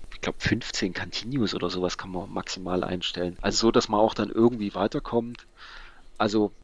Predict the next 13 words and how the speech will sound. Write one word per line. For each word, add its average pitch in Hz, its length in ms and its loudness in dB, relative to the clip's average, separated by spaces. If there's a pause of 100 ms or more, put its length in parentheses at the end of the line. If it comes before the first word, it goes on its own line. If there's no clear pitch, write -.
(200)
von 113 220 6
mir 127 200 6
komplette 120 440 2
Empfehlung 120 800 2
und, 107 500 -2
ähm, 104 300 -2 (100)
warum 101 260 2
das 117 200 4
jetzt - 200 -4
nur 113 120 2
vierundsechzig 113 680 2
gekriegt - 420 -4
hat, 107 200 2